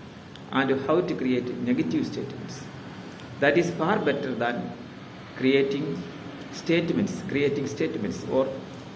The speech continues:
uh, began to learn creating statements that you should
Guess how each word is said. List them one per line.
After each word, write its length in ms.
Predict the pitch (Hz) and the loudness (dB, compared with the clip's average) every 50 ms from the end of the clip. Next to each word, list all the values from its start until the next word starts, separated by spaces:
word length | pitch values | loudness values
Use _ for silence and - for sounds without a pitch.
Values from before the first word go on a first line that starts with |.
| - - - | -12 -10 -6
uh, 100 | - 127 | -6 -4
began 360 | 127 131 139 143 175 175 185 | -2 0 2 4 6 6 6
to 80 | 175 156 | 4 4
learn 240 | 139 139 135 131 - | 2 2 2 2 2
creating 380 | - 127 131 127 127 - 113 | 0 0 0 0 0 -2 -6
statements 580 | 104 - - 110 90 - - 92 - 123 127 - - - - - - - - - - - | -6 -6 -6 -6 -6 -6 -6 -4 -4 -2 -4 -4 -6 -10 -12 -12 -14 -14 -14 -12 -6 -2
that 180 | 156 156 - - | 0 0 2 4
you 160 | 175 226 240 | 4 4 4
should 240 | - - - - | 4 2 2 0